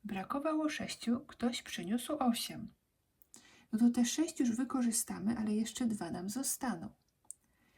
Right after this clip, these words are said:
Teraz znów dwa minusy dają plus. Brakowało siedmiu, ktoś przyniósł cztery, to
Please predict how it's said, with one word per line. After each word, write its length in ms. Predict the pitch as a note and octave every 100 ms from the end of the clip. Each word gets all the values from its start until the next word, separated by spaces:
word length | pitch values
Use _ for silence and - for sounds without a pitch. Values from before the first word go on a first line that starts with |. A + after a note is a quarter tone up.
| _ _
Teraz 360 | - A#3 G#3+ G#3+
znów 220 | - G#3
dwa 300 | G#3 - C#4
minusy 420 | E4+ C#4+ B3+ A#3+
dają 340 | B3+ A3+ G3 F#3+
plus. 580 | - E3 F3+ A#3+ - - _ _ _ _ _ _ _ _ _ _ _ - _ _ - _ _ _
Brakowało 600 | G#3 G3+ - D4+ D#4 D#4
siedmiu, 420 | - A#3 A3 A3+
ktoś 280 | A#3+ G#3+ A#3
przyniósł 460 | - D4 C#4+ - A#3+
cztery, 460 | - - G3 F#3+ B3
to 180 | -